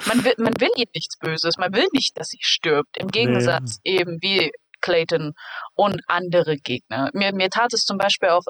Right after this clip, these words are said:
Speaker 1: in Rapunzel um die, äh, um Gothel nicht leid, weil
Speaker 2: Ja,
Speaker 1: sie einfach
Speaker 2: ja.
Speaker 1: so hassenswert gemacht wird über diesen Film, ähm, was du halt in Königreich von Lama einfach nicht hast. Das
Speaker 2: Ja.
Speaker 1: kann, das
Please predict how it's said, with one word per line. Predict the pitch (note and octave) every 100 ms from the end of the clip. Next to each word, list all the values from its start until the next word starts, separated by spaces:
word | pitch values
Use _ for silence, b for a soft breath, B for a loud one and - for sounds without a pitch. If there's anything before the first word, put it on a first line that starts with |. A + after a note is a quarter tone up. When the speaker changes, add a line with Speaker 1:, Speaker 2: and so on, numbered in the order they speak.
| -
Speaker 1:
in | D#3+ D#3+ D#3
Rapunzel | - D3+ F3 - D4+ - G#3 F#3
um | - F3+
die, | E3+ E3+ D#3+
äh, | - D#3+
um | F#3+
Gothel | E3+ B3 C4 E3+
nicht | C#3+ C#3+
leid, | - - - _ _ _ _ _ -
weil | -
Speaker 2:
Ja, | D#3
Speaker 1:
sie | G3+
einfach | E3 F#3 - F#3 -
Speaker 2:
ja. | D3+
Speaker 1:
so | - - A#3 C#4+ D#4+ - B B B B B B B _ -
hassenswert | - F4+ F4+ B3 - F3 F3 -
gemacht | E3+ F3+ A#2+ -
wird | F3+ E3 -
über | A#3 A3
diesen | G3+ F3+
Film, | - - C#4 G3+ F3 F#3+ - B B B _
ähm, | G3 F#3+ F#3+ - D#3+
was | F#3 G3 -
du | A#3 A#3 -
halt | F#3+ F3 F3+ - -
in | G3
Königreich | F#3 A3+ G3+ F3 F3
von | D#3+
Lama | D#3 E3+
einfach | - - - -
nicht | -
hast. | - - - _ _ _
Das | -
Speaker 2:
Ja. | A#2+
Speaker 1:
kann, | G3+ G3+
das | - D3